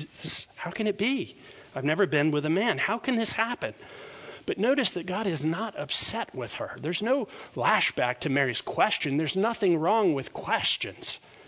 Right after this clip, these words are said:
when they're coming from a heart of faith. We saw last week Zechariah, if you were here with us, Zechariah, who was the priest and should have known and had all the opportunities to respond in faith, actually didn't trust in the midst of his question.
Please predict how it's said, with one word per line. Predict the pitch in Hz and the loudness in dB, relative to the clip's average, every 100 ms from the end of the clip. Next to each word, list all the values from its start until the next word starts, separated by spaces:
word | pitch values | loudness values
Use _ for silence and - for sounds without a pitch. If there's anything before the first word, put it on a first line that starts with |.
| - - - - - | -20 -20 -20 -20 -4
when | - 156 | 2 4
they're | 156 | 2
coming | - 190 180 | 2 2 2
from | 147 139 | 2 -4
a | |
heart | - 127 110 | -2 -2 -4
of | - | -8
faith. | - 165 117 - - - - - - - - | -4 -2 -2 -6 -14 -16 -18 -20 -20 -20 -6
We | 151 | 0
saw | 214 160 | 6 6
last | 139 165 208 - | 8 6 6 2
week | 131 120 | -2 -2
Zechariah, | 117 139 135 147 170 160 113 | 0 -2 -2 -2 0 0 0
if | - | -2
you | 135 | -2
were | 113 | -2
here | - 220 | 2 2
with | 151 110 | 2 -2
us, | 123 | 0
Zechariah, | 160 175 143 139 196 147 | 0 0 0 4 6 6
who | 123 156 | 2 2
was | 143 - | 2 -2
the | 135 | -4
priest | - 190 202 170 - - - - - | 4 6 6 2 -4 -8 -14 -14 -10
and | 139 131 | -4 0
should | 180 151 | 2 2
have | 135 | 4
known | 160 185 190 185 185 | 6 8 8 8 6
and | 127 | 2
had | 135 135 | 2 4
all | 208 220 | 8 8
the | 185 175 | 8 6
opportunities | 170 151 180 175 165 151 139 | 6 2 4 4 6 2 0
to | 165 | 0
respond | 143 - 160 147 135 | 0 0 0 2 2
in | 127 | 0
faith, | - 190 - | 2 2 2
actually | 165 190 - 180 160 135 | 2 4 2 0 0 0
didn't | 127 262 226 131 | 0 0 0 -2
trust | - 147 123 123 - - - - - - | -2 0 0 -2 -6 -8 -16 -18 -14 -2
in | 147 | 0
the | |
midst | 127 123 - - | 0 -2 -4 -4
of | 127 | -2
his | 160 151 | 0 -2
question. | - 127 - - - | -4 -6 -6 -8 -8